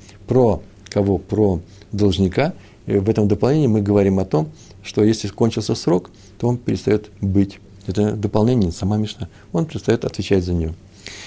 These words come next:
И, э, по первому сценарию у нас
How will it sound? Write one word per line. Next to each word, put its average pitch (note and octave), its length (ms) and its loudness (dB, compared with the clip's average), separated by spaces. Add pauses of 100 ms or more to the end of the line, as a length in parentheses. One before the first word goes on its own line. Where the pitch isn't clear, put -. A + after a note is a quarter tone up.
(200)
И, B2+ 580 6
э, G2+ 300 4
по C3 140 2
первому C#3 300 4
сценарию F#2 500 0 (340)
у G#2 60 -2
нас G#2+ 400 0